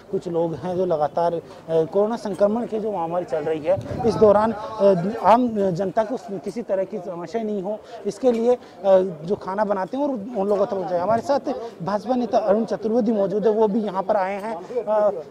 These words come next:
किस तरह से इनकी देखते हो, जो लोग, अ, lockdown के दौरान अपने खाने की समस्याएं हो रही है,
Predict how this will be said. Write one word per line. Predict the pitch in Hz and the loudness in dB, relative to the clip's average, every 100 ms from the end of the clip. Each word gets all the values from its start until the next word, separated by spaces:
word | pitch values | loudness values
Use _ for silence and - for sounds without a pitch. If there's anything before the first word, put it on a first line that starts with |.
| - 247 262 | -8 -8 -4
किस | 277 269 | -2 2
तरह | 311 269 | 4 4
से | - 330 | 4 0
इनकी | 220 247 | -2 -2
देखते | 202 190 - | -4 -4 -2
हो, | 220 220 | -2 -2
जो | 208 | -4
लोग, | 196 190 180 185 170 | -2 -2 -4 -6 -8
अ, | 160 | -4
lockdown | 160 147 170 190 | -4 -2 -4 -4
के | 202 | -4
दौरान | 160 147 151 | -2 -2 -4
अपने | 151 139 160 | -6 -8 -10
खाने | 143 147 156 170 | -8 -8 -8 -8
की | |
समस्याएं | 185 156 135 160 | -10 -12 -12 -14
हो | 143 143 | -12 -10
रही | 139 139 | -8 -8
है, | 143 | -6